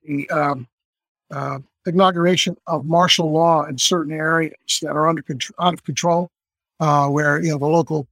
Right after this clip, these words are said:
sheriffs and, and judges either can't or won't try to control the Klan. So the Seventh Cavalry from eighteen seventy-one to seventy-three, th-, it's scattered through the South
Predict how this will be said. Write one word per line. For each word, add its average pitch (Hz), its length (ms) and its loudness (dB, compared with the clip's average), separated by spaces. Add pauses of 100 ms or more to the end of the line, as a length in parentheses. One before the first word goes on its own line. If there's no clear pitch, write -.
(120)
sheriffs 165 640 2 (400)
and, 165 180 -6
and 165 220 -2
judges 165 560 0
either 160 220 -4
can't 202 380 2
or 160 100 -4
won't 156 440 0 (840)
try 175 200 2
to 165 60 -8
control 160 420 -4
the 139 180 -12
Klan. 190 460 2 (320)
So 190 380 0
the 175 60 -8
Seventh 240 360 0
Cavalry 214 400 2
from 180 160 -4
eighteen 190 280 -4
seventy-one 175 680 -2 (260)
to 165 100 -6
seventy-three, 180 880 -2 (420)
th-, 202 180 0
it's 202 220 -6
scattered 208 400 0
through 180 100 -4
the 165 80 -4
South - 500 -6